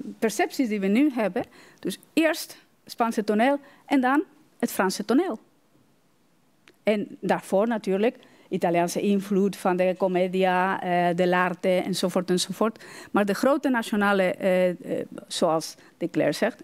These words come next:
Engelse toneel en Limburg Brouwer, Engels en Nederlandse toneel. En daarna komt gewoon de Franse traditie en, en, enzovoort enzovoort. Dus ja, als je maar een beetje kan, eh,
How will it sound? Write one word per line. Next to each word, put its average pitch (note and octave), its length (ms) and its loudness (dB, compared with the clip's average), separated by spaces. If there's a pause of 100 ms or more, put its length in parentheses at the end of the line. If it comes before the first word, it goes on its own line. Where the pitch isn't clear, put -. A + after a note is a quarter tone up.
Engelse G3 360 -2
toneel G#3 340 0 (260)
en F3 340 0
Limburg E3 520 -2
Brouwer, E3+ 320 2 (580)
Engels B3 400 0
en F#3+ 120 0
Nederlandse D#3+ 400 0
toneel. C#3+ 380 -6
En F3 160 0
daarna D#3+ 320 2 (320)
komt F#3 200 -2
gewoon F3 260 2
de E3 100 0
Franse D#3+ 360 -4
traditie B3 720 0
en, E3+ 360 2
en, D#3 460 2
enzovoort D#3 460 -2
enzovoort. C#3 500 -4 (380)
Dus G3 160 2
ja, G3+ 220 2 (800)
als A3 160 0
je B3 80 4
maar C4 140 4
een C#4 100 6
beetje C#4 240 2
kan, B3 300 2
eh, G#3+ 720 4